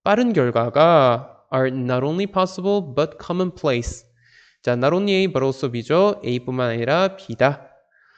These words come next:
자, possible, 가능할 뿐만 아니라 commonplace, 아주 흔하다.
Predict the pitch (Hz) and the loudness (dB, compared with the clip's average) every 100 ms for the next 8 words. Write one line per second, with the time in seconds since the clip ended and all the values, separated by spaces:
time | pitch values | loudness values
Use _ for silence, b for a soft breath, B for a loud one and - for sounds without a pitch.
0 | b b - - 180 190 196 135 113 - | b b -8 0 2 2 0 -2 -2 -4
1 | - 123 147 175 185 185 185 196 196 123 | -4 -4 -2 0 0 0 -2 0 0 0
2 | 117 120 156 151 - - - 180 196 185 | 0 4 4 2 -16 -20 -6 -4 -2 -4
3 | 170 139 - - 117 117 151 190 143 135 | -4 -4 -6 -10 -8 -6 -4 -2 -2 -2
4 | 139 | -6